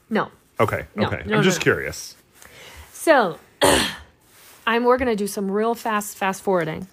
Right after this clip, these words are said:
Speaker 2: Okay.
Speaker 1: The fast kind of fast forwarding.
Speaker 2: Okay.
Speaker 1: So, fast forward to I give birth to Timothy. I,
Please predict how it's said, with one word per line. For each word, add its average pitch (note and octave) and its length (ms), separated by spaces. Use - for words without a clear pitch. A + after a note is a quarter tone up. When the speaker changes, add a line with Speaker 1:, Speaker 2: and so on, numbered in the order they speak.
Speaker 2:
Okay. G2+ 340
Speaker 1:
The A3+ 80
fast B3+ 300
kind D#3+ 160
of D#3 80
fast - 240
forwarding. D#2+ 340
Speaker 2:
Okay. D2+ 320
Speaker 1:
So, G3 420
fast C#4 300
forward B3 240
to A3+ 100
I G3 40
give A3 180
birth G#3+ 220
to G#3+ 80
Timothy. A3 640
I, F#4+ 240